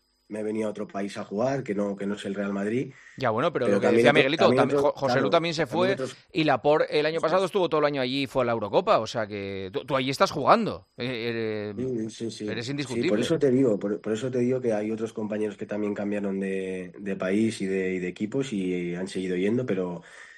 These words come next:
Speaker 1: pero bueno, que eso es una pregunta que se la tenéis que hacer al míster, o sea, eh, eh, creo que él dijo hace poco, eh, si no recuerdo mal, que no quería ningún tipo de polémica ni decir nada para que,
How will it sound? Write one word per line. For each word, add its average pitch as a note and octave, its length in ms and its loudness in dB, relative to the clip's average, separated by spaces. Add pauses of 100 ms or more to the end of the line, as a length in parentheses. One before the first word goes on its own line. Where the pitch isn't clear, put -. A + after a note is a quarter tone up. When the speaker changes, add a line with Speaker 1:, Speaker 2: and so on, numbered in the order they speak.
(300)
Speaker 1:
pero F2+ 160 -2
bueno, G2+ 200 4
que F#2+ 80 2
eso G2+ 120 0
es A2+ 80 -4
una A2 180 2
pregunta G2 360 0
que F#2 80 -4
se G2 100 -8
la F#2 100 -4
tenéis F#2 220 -2
que G2+ 80 -8
hacer F#2 220 -8
al F2 100 -6
míster, G#2+ 480 0
o F#2+ 60 -4
sea, F2 500 -6 (240)
eh, D2+ 400 -14 (180)
eh, B2 160 0
creo C3+ 220 4
que C3+ 140 4
él B2+ 100 4
dijo A#2+ 380 4
hace G#2+ 220 0
poco, G2+ 520 0
eh, F#2+ 140 -2
si G2 160 -8
no G#2+ 240 -4
recuerdo G2 360 -2
mal, G2+ 220 -2
que G2+ 80 -6
no G2 120 -2
quería G#2 200 -2
ningún G2 240 -2
tipo G2 240 -8
de F#2 100 -4
polémica G#2 600 0
ni G2+ 100 2
decir F#2+ 300 -4
nada G2+ 260 -4
para F#2+ 220 -6
que, F#2 320 -6